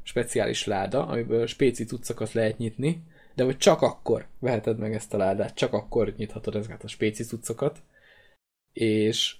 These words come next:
meg lehet őket venni is, mert most is volt, hogy egy Legend skint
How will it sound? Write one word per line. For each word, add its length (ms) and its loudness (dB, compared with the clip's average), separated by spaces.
meg 220 2
lehet 200 4
őket 240 2
venni 280 6
is, 200 0
mert 140 -2
most 160 -4
is 140 -6
volt, 180 2
hogy 220 -4
egy 200 0
Legend 320 2
skint 460 0